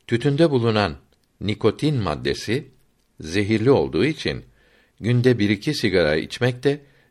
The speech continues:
zehirlenmek olur diyen de işitilmemiştir. Çünkü bu söz havada boğucu olan karbondioksit gazı bulunduğu için nefes almak zehirlenmek olur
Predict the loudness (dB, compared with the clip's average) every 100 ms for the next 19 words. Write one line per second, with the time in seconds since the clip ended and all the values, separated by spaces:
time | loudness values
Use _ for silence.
0 | -10 -4 -2 0 0 0 0 -2 0 2
1 | 0 0 0 0 -2 -4 -6 -10 -6 -6
2 | -6 -10 -12 -14 -18 _ _ _ _ _
3 | -6 -6 -4 -6 -2 -2 0 -2 -2 _
4 | _ _ _ -2 2 2 4 2 0 _
5 | _ _ -10 2 4 4 4 4 4 2
6 | -4 -8 -14 _ -4 0 2 0 0 2
7 | 0 -2 -8 -6 -4 -4 -4 -6 -4 -2
8 | -2 -4 -8 -8 -12 _ _ _ _ -4
9 | -2 0 -2 0 0 0 -4 -4 -2 0
10 | 0 0 0 0 -2 -2 -4 -6